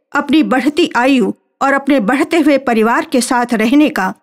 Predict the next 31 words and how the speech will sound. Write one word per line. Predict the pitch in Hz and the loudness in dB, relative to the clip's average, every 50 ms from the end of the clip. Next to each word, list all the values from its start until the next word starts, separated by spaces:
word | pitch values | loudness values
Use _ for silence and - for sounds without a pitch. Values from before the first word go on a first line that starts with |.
| _ _ _ _ _ 214 | _ _ _ _ _ -2
दबाव | 196 277 269 233 294 330 269 214 190 | 0 0 0 2 2 2 0 0 0
महसूस | 196 220 214 - - - 240 214 - - | -2 -2 -2 -2 0 0 0 0 0 -2
करने | - 226 185 190 180 | -2 -2 0 0 0
लगे। | 180 180 170 165 - - - _ _ _ - | 0 -2 -4 -6 -8 -14 -16 _ _ _ 0
बीतते | 214 262 277 285 277 277 - 233 233 | 0 2 2 2 0 0 0 -2 -2
समय | - - 247 226 240 262 254 | 0 -2 -2 0 0 0 0
के | 254 254 240 | 0 -2 -2
साथ | 240 - 240 233 247 269 - _ _ _ _ _ _ _ | 0 0 0 0 -2 -4 -6 _ _ _ _ _ _ _
प्रभा | - 285 294 - - 285 302 202 196 - - _ _ _ _ _ _ | -2 -2 0 0 0 0 0 -2 -4 -6 -12 _ _ _ _ _ _
कमजोर | - 277 262 254 233 - 269 269 269 277 277 - _ _ _ _ | 0 2 4 2 4 4 2 4 4 4 2 0 _ _ _ _
और | 285 320 302 | -2 -2 0
बीमार | 226 269 311 269 302 294 233 190 | 2 2 2 4 2 2 0 -4
हो | - - 208 190 | -2 -4 -4 -2
गई। | - 214 196 - - 107 - _ _ _ _ _ _ _ _ _ _ _ _ _ _ _ _ _ _ _ _ _ _ | -2 -4 -4 -4 -6 -12 -16 _ _ _ _ _ _ _ _ _ _ _ _ _ _ _ _ _ _ _ _ _ _
उनके | 277 294 294 285 285 294 | 2 2 4 4 2 -2
फैमिली | 285 - 285 285 285 311 320 302 302 | -2 -2 0 2 2 4 4 4 2
डॉक्टर | 247 277 269 277 - - - 294 | 2 2 0 -2 -2 -2 2 2
ने | 277 294 285 294 285 - _ _ _ | 4 4 4 4 2 0 _ _ _
उसकी | - 294 - - - - 277 269 | 0 0 0 0 -2 -2 -2 -2
स्थिति | - - 294 262 - 226 | 0 -2 -2 0 0 0
समझी | 214 - - 254 247 262 233 - 269 277 330 - _ _ _ _ _ _ _ | 0 0 2 2 2 2 2 2 2 0 0 -2 _ _ _ _ _ _ _
और | 302 339 320 | -2 -2 -2
कुछ | 330 - 392 403 - - - - | -2 -4 -4 -2 -2 -6 -4 -2
इन्फॉर्मेशन | 320 359 349 - 359 277 240 220 202 - - 208 196 | -2 -2 0 0 0 2 2 2 0 0 0 0 0
दी | 170 - 233 262 349 - - _ _ _ _ _ _ | 0 2 2 2 2 0 -4 _ _ _ _ _ _
जो | 233 320 359 359 | -2 0 2 4
उनकी | 320 311 311 311 294 294 | 4 4 4 2 0 -2
सहायता | 302 - 311 320 - 320 302 302 - 208 | 0 -2 -2 0 0 0 0 0 -2 -4
कर | 202 - 285 262 | -2 -2 -4 -4
सकती | - - - 147 - - 208 196 | -2 -4 -4 -6 -4 -4 -4 -4
थी। | 190 - - 185 - - | -4 -4 -4 -4 -6 -8